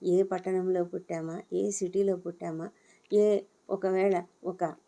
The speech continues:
స్లమ్ ఏరియాలో పుట్టామా, ఓ, చాలా భయంకరమైన స్థితిలో ఉన్న ఇంట్లో పుట్టామా, ఏదైనా కూడా దేవుని చిత్త ప్రకారమే కదా. నువ్వు ఏ ఇంట్లో పుట్టాలో, నేను ఏ ఇంట్లో పుట్టాలో అది దేవుడు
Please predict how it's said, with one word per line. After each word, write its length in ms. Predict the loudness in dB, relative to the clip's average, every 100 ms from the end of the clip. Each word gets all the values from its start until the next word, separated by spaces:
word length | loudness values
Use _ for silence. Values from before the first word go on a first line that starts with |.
| _ _ _ _ _ _ _ _
స్లమ్ 400 | -4 2 4 6
ఏరియాలో 440 | 8 8 6 4 2
పుట్టామా, 560 | -2 -4 -4 -4 -4 -8 _ _ _ 2
ఓ, 120 | 2
చాలా 760 | 2 -4 -10 -4 2 4 4 0 -4
భయంకరమైన 640 | 2 2 2 2 2 2
స్థితిలో 460 | 2 0 0 0 2
ఉన్న 140 | 2
ఇంట్లో 340 | 2 0 -2
పుట్టామా, 520 | -2 -4 -4 -4 -6 -10 _ _ _ _
ఏదైనా 460 | 2 2 2 2 0
కూడా 240 | -2 -2
దేవుని 360 | 0 0 2 0
చిత్త 260 | -2 -10
ప్రకారమే 600 | -10 -12 -8 -8 -6 -6 -6
కదా. 140 | -8 -8 -12 _ _ 0
నువ్వు 120 | 6
ఏ 220 | 8 8
ఇంట్లో 360 | 6 4 2 -4
పుట్టాలో, 640 | -2 -4 -2 -2 -2 -4 -4
నేను 260 | 0 2 4
ఏ 160 | 6
ఇంట్లో 340 | 4 2 -4 -10
పుట్టాలో 540 | -10 -4 -4 -2 -6 -6
అది 200 | -6 -2
దేవుడు 480 | 0 2 0 -2